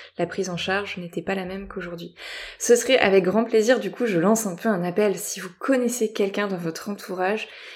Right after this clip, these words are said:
qui se sentirait capable de témoigner sur cette question, qui,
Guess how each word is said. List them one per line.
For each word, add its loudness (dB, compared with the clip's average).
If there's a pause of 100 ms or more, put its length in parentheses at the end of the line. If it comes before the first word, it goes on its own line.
qui -6
se 2
sentirait 0
capable 4
de 0
témoigner 0
sur -6
cette -8
question, -8
qui, -10